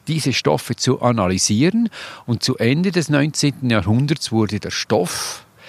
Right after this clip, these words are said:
dieses Salicin, synthetisiert und ein Medikament kam auf den Markt, achtzehnhundertneunundneunzig, Aspirin.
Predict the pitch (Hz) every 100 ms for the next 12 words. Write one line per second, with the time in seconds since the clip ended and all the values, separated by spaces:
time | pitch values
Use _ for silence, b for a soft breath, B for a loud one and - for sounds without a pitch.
0 | B B B - 104 - 95 - 90 92
1 | - - 135 160 170 - _ - - 95
2 | - 95 - 98 127 139 247 - - -
3 | - 156 233 285 294 - - 120 127 127
4 | 113 98 - 98 104 185 269 - - -
5 | _ - 117 123 120 - 101 90 85 107
6 | 208 214 - - - - _ _ _ 113
7 | 123 - 135 120 104 98 101 143 165 160
8 | 113 139 - 160 - - _ _ - 135
9 | - - 110 92 76